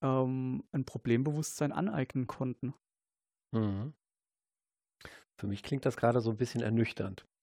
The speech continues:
Speaker 2: Also, wenn ich's in zwei, drei einfachen Sätzen vielleicht noch mal zusammenfassen darf. Ähm, es gibt Menschen, die behaupten, wir unterliegen einer Kontrollillusion. Wir hätten unser soziales System,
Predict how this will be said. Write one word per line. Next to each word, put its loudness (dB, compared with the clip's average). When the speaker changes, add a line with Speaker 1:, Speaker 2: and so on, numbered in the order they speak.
Speaker 2:
Also, 0
wenn 4
ich's -2
in -2
zwei, 10
drei 6
einfachen 4
Sätzen 2
vielleicht 2
noch 2
mal 2
zusammenfassen 2
darf. 2
Ähm, 6
es 2
gibt 0
Menschen, 4
die 2
behaupten, 6
wir 6
unterliegen 2
einer 2
Kontrollillusion. 2
Wir 2
hätten 0
unser 2
soziales 2
System, 4